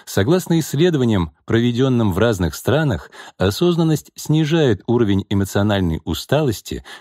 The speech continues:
психологической нагрузки, депрессии, тревожности, стресса на работе и в повседневной жизни, а также утоляет физическую боль.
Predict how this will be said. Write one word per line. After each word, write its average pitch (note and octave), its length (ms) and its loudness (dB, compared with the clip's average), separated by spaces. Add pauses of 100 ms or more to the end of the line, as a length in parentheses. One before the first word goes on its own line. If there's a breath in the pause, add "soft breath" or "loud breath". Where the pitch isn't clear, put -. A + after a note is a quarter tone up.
психологической A#2 840 -2
нагрузки, D#2 680 -2 (140)
депрессии, F#2 680 -2
тревожности, F2 880 -2
стресса - 520 -4
на D#2 120 0
работе D#2+ 500 -2 (180 loud breath)
и A2 120 0
в - 100 -6
повседневной E2+ 720 -2
жизни, G2 460 -4 (260 loud breath)
а F2 140 0
также F#2 360 -2
утоляет B2 540 0
физическую D2+ 840 -4
боль. A#2+ 280 0